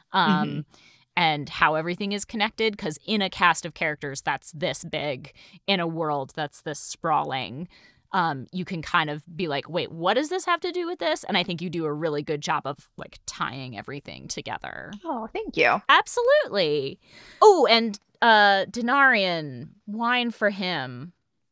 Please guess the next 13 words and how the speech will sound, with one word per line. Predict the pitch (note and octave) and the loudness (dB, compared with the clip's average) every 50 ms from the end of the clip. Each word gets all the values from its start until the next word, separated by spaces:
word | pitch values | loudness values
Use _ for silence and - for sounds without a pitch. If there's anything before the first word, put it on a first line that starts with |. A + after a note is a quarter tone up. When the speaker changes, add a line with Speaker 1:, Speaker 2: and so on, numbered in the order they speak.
| _ - | _ -4
Speaker 1:
Um, | A3 G3 G3 G3 F3 F#3 G3 G#3+ | -2 0 2 2 2 2 2 0
Speaker 2:
Whatever | F#3+ - D#3+ D#3+ E3 E3+ | 0 0 0 0 0 0
Euranthe | D3 - - - - E3+ F3 D#3+ - - D#3+ | -2 -2 -2 0 0 0 0 -2 -4 -8 -10
feeds | - - - E3 F#3 - | -10 -8 -8 -8 -8 -8
him. | - A2+ D#3+ - _ _ _ _ _ _ _ _ - D#4 - - - - - | -10 -12 -12 -12 _ _ _ _ _ _ _ _ 2 2 2 2 0 -12 -6
Speaker 1:
Yeah, | G#3 A#3 C#4+ - C4+ B3+ C4+ E4+ - - - - - _ - G4 | 0 4 6 8 8 8 8 6 4 0 -4 -4 -2 _ 0 2
yeah, | G3+ A#3 A#3 G#3+ G3 F#3 - - - - D4 - - - - | 4 6 8 8 8 8 6 4 2 0 -2 0 2 0 0
Speaker 2:
<laughs> | - - - C4+ - - - - | 2 2 0 0 2 0 0 4
Speaker 1:
pretty | - D4+ C#4 A#3+ | 6 6 6 6
much. | A3+ A3 G#3 G3+ - - - - - - | 6 6 4 4 4 0 -6 -6 0 6
Oops. | A3 C4 D#4+ B4 B4 - - - - - - - - - - - - | 8 10 12 10 10 8 4 -8 -8 -10 -14 -16 -16 -16 -16 -2 4
Um, | - A3+ A3 G#3+ G3+ G3 G3 F#3 F#3 D4 G4+ - - E4+ - - | 6 8 10 10 10 8 8 4 4 4 4 4 4 4 4 6
I | A#3+ D4+ F4+ | 8 8 8